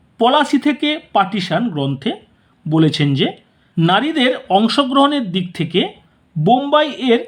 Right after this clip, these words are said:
আন্দোলন ছিল সংগঠিত, বাংলার আন্দোলন ছিল উগ্র এবং মাদ্রাজে ছিল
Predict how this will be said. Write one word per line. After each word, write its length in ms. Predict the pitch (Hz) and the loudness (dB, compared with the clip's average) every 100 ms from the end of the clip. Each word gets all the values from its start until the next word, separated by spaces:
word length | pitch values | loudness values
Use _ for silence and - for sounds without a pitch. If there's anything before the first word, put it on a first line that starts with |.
| - | 0
আন্দোলন 480 | 180 190 214 202 190 | 2 2 2 2 0
ছিল 240 | 180 156 226 - - _ _ - | -2 0 -2 -2 -12 _ _ -10
সংগঠিত, 680 | - 220 202 165 160 139 113 - _ _ _ _ _ | -4 -2 -2 -2 -4 -8 -14 -18 _ _ _ _ _
বাংলার 560 | 147 151 226 277 294 311 - | -4 0 0 2 0 0 0
আন্দোলন 460 | 190 208 262 285 294 | 0 2 0 0 0
ছিল 200 | - 185 - - | 0 0 -2 -4
উগ্র 280 | 208 185 254 294 339 - - | -2 2 4 4 2 -6 -2
এবং 240 | 277 247 269 - 175 165 | 2 2 0 -6 -4 0
মাদ্রাজে 480 | 190 214 285 311 330 | 2 2 0 0 0
ছিল 200 | - | -2